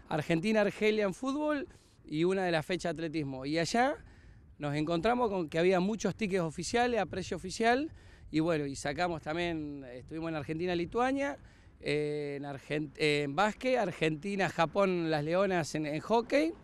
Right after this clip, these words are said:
y fuimos a ver Argentina handball, eh, Argentina con Francia en handball. Las distancias son muy largas, son aproximadamente tres horas para llegar al,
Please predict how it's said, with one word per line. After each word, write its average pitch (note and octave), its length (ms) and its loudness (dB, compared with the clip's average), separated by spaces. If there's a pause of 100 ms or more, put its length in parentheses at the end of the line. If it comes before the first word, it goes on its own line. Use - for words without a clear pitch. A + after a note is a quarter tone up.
(580)
y D#3 680 4
fuimos F3+ 320 -4
a E3+ 60 0
ver G3 120 2
Argentina F#3 600 0
handball, A3+ 640 0 (100)
eh, C#3+ 180 -8
Argentina D#3 600 -4
con D#3+ 180 -4
Francia F3+ 320 -2
en C#3+ 100 -6
handball. A#2 300 -6 (140)
Las D3 180 0
distancias G3+ 480 0
son A3 140 0
muy G#3 160 0
largas, A3+ 580 0
son E3 220 -8
aproximadamente E3 760 -2
tres F#3 300 -2
horas G#3 180 4
para D#3+ 160 0
llegar E3 300 4
al, D#3 320 2